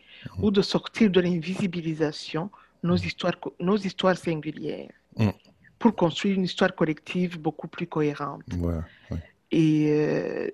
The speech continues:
Speaker 2: cette perspective plutôt biographique
Speaker 1: Hmm.
Speaker 2: qui fait de la place à des histoires singulières
Speaker 1: Hmm. Hmm.
Speaker 2: des différentes personnes qu'il y a dans notre, dans nos communautés, dans nos sociétés,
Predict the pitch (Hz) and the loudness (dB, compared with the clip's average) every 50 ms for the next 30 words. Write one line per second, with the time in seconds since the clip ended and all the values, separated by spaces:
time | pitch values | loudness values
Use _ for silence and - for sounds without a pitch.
0 | - - - - - 185 180 - - 208 190 - - - 180 - - - - 202 | -8 -12 -8 -2 -2 -2 0 4 2 2 2 2 2 0 0 0 -2 -8 -2 2
1 | 208 226 214 180 170 165 143 - _ - - - 190 - - 214 208 196 190 185 | 2 2 2 2 2 0 0 -2 _ -12 -6 -6 -2 2 4 4 6 6 6 4
2 | 170 165 165 156 151 - - 226 269 - - - - - - - - - 107 98 | 4 6 4 2 2 2 -2 -4 -4 -4 -6 -16 -18 -18 -20 -6 2 6 6 6
3 | 92 90 87 - - - 190 - - - 226 214 202 185 185 170 160 151 151 151 | 6 4 0 -2 -4 -6 -6 -2 4 6 6 6 8 8 6 6 6 6 4 2
4 | 151 - - - - 202 214 202 180 - - - - - - 190 180 170 170 151 | 2 0 -2 2 4 6 6 6 2 0 -6 -12 -6 0 0 0 0 0 -4 -6
5 | 160 151 - - 202 - - - 165 160 151 160 156 156 156 156 156 - 127 233 | -6 -8 -2 -2 -2 -2 -2 -4 -4 -4 -4 -6 -4 -2 -2 -2 -2 -2 -4 -6
6 | - - - 107 95 90 85 - - - - - 98 90 - 170 170 160 160 - | -8 -6 -4 -2 -2 -4 -4 -8 -16 -14 -8 -6 -6 -4 0 -2 -2 -2 0 0
7 | 170 165 170 170 156 - 170 - - - - 185 220 226 196 - - - 156 156 | 2 2 2 2 0 -2 -6 -6 -6 -2 -2 0 0 0 -2 -4 -6 -12 -6 -2
8 | 185 190 196 185 165 156 165 160 160 - - 175 - 156 160 151 156 160 160 156 | 0 0 0 0 -2 -2 -2 -4 -4 -2 -2 -2 0 0 -2 -2 0 0 -2 -2
9 | - - 165 160 156 160 160 156 - - 196 214 - - - - _ - - 160 | -2 -4 -4 -4 -2 -4 -4 -6 -2 -2 -2 -2 -2 -6 -10 -14 _ -2 -2 0
10 | 160 165 156 - - 180 - - - 170 160 - _ - 190 233 - | 0 0 -2 -2 -4 -6 -6 -8 -8 -8 -8 -8 _ -6 -6 -6 -8